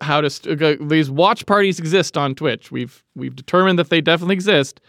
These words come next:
but we don't actually know wh-, what that looks like. I assume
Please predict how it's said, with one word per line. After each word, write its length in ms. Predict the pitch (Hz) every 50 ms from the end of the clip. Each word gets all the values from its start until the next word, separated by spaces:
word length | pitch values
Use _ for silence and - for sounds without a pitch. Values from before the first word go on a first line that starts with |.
| _ _ _ _ _ _ _ _ _ _
but 180 | 143 147 147 -
we 120 | 147 151 147
don't 200 | 151 156 156 156
actually 360 | 156 151 151 - - 147 139
know 280 | 139 139 139 139 131 131 127 127
wh-, 80 | -
what 260 | 127 127 127 131 127 -
that 180 | 135 123 - -
looks 340 | 127 127 143 160 - - -
like. 240 | 120 113 113 113 -
I 100 | 120 120
assume 640 | 120 117 - - 143 135 127 120 127 123 120 117